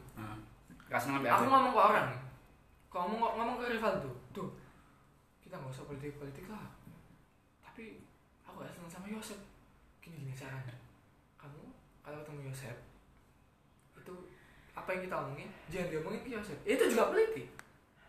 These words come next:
Speaker 2: Kan
Speaker 1: Ya, tapi itu salah,
Speaker 2: kontradiksi.
Speaker 1: salah satu contoh kamu nggak merdeka secara pikiran.
Speaker 2: Ya, itu mungkin gitu.
Speaker 1: Itu, itu salah satu contoh kamu nggak merdeka
Speaker 2: Itu
Speaker 1: pikiran.
Speaker 2: kalau, kalau, eh, kita berbicara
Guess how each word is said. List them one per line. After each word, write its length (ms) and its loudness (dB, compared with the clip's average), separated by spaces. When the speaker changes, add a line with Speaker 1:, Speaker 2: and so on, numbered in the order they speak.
Speaker 2:
Kan 140 0
Speaker 1:
Ya, 200 -2
tapi 240 -2
itu 100 8
salah, 220 8
Speaker 2:
kontradiksi. 220 6
Speaker 1:
salah 200 6
satu 220 2
contoh 480 2
kamu 240 2
nggak 160 2
merdeka 320 0
secara 320 -2
pikiran. 260 -2
Speaker 2:
Ya, 140 10
itu 160 2
mungkin 300 4
gitu. 220 0
Speaker 1:
Itu, 160 0
itu 160 0
salah 240 8
satu 100 4
contoh 220 4
kamu 140 2
nggak 120 2
merdeka 200 4
Speaker 2:
Itu 80 8
Speaker 1:
pikiran. 260 -2
Speaker 2:
kalau, 300 10
kalau, 280 8
eh, 260 2
kita 200 -2
berbicara 420 -2